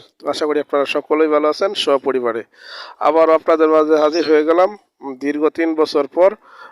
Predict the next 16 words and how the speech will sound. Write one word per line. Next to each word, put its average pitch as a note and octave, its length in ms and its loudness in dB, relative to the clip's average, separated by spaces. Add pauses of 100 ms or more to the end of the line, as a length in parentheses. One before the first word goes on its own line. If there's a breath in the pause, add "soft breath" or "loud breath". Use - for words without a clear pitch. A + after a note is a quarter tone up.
(120)
নতুন D3 280 -2
একটা C#3+ 260 0
ভিডিও C3+ 320 -2
নিয়ে। A#2 180 -6 (100)
চ্যানেলটা D#3 380 2
ছিল E3 220 -2
ডিশ D3 220 -6
সংক্রান্ত। E3 420 -2
আজকে F3+ 440 -2
যে E3+ 160 0
ভিডিওটা D#3+ 440 -2
আপনাদেরকে D#3 420 -2
দেব D#3+ 160 -4
সেটা E3 240 -4
হচ্ছে E3+ 200 0
স্যাটেলাইট E3 540 0